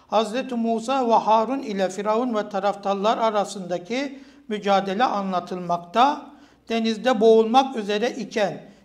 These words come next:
İsrail oğullarının inandığı Tanrı'dan başka Tanrı olmadığına iman ettiğini söyleyen Firavun'un bu imanının kabul edilmeyeceği de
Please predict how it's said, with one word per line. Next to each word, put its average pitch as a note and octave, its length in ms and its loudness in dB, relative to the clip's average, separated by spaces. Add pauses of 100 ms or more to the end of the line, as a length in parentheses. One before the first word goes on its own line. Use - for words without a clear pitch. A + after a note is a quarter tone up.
İsrail G3 580 4
oğullarının B3 720 4
inandığı A3+ 640 2
Tanrı'dan A3+ 600 0
başka A3+ 380 2
Tanrı A3+ 300 0
olmadığına A3 920 2 (220)
iman A3+ 560 2
ettiğini G#3 560 -4
söyleyen G#3+ 800 -2 (340)
Firavun'un G#3+ 760 2
bu B3 120 -2
imanının A3 920 -2
kabul A3 360 -2
edilmeyeceği A3 920 -2
de C4+ 320 -2